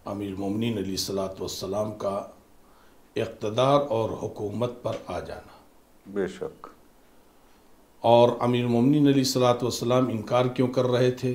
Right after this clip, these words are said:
Speaker 1: उसकी वजह मैं पिछली नशिस्तों में बयान कर चुका हूँ। अमीरुल मोमिनीन अलैहिस्सलाम ने, जहाँ तक बैतुल माल की तकसीम के सिलसिले में जो मैं पहले बयान कर चुका हूँ,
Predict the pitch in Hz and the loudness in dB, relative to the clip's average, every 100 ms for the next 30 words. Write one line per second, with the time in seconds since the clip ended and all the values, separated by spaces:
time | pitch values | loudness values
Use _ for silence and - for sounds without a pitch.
0 | 127 101 - 110 98 98 95 - - 120 | -4 -10 -8 -6 -4 -2 -4 -6 -12 -12
1 | - - 95 92 87 87 87 92 87 82 | -14 -16 -12 -12 -12 -12 -16 -14 -12 -12
2 | - - 80 85 85 98 - - - - | -16 -14 -12 -10 -10 -12 -12 -16 -18 -20
3 | - - 143 139 139 139 160 156 151 139 | -8 0 2 4 4 4 6 6 4 2
4 | 139 143 151 147 135 139 143 131 127 127 | 2 2 2 2 0 0 0 2 2 2
5 | 123 127 139 135 127 123 - 131 127 113 | 2 2 0 -4 -4 -6 -4 -4 -2 -4
6 | 117 110 117 117 113 110 107 107 98 98 | -4 -4 -2 -2 -2 -4 -6 -6 -4 -4
7 | 98 101 110 107 95 - 85 90 80 | -4 -4 -4 -6 -10 -12 -14 -14 -14